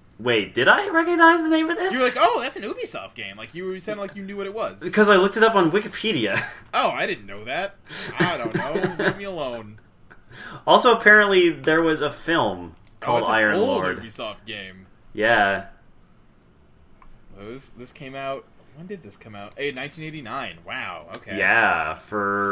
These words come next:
Speaker 2: So
Speaker 1: the M S dos and Amstrad C P C, the
Speaker 2: Commodore
Speaker 1: Amiga.
Speaker 2: sixty-four. Yeah. So let's see. Iron Lord is a computer game originally developed by Aro Mama and Ivan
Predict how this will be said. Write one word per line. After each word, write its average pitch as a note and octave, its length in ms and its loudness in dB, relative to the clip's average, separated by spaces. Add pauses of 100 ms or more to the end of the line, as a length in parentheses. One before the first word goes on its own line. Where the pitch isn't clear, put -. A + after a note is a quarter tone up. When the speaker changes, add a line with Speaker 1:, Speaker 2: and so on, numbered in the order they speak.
Speaker 2:
So A2 340 -10 (220)
Speaker 1:
the A2 340 4 (120)
M A#2+ 200 2
S C3 320 2
dos C3 600 4
and A#2+ 140 -2 (100)
Amstrad B2 880 0
C B2+ 380 -8
P B2+ 240 -6
C, B2+ 720 -2 (260)
the F#2+ 120 -6
Speaker 2:
Commodore A#2+ 340 -6
Speaker 1:
Amiga. B2 580 4
Speaker 2:
sixty-four. C3 340 -6 (300)
Yeah. G#2+ 260 -12 (540)
So C#3 220 -4
let's D3 160 -2
see. B2 160 -6 (100)
Iron G3+ 260 0
Lord F#3+ 260 -4
is D#3+ 120 -6
a - 40 -16
computer G3+ 580 -8
game A#2+ 340 -8
originally F3 560 -8
developed A#2 680 -8
by A2 360 -4 (200)
Aro F3+ 400 0
Mama A#2+ 520 -4 (280)
and A#2+ 240 -8
Ivan E3+ 600 -6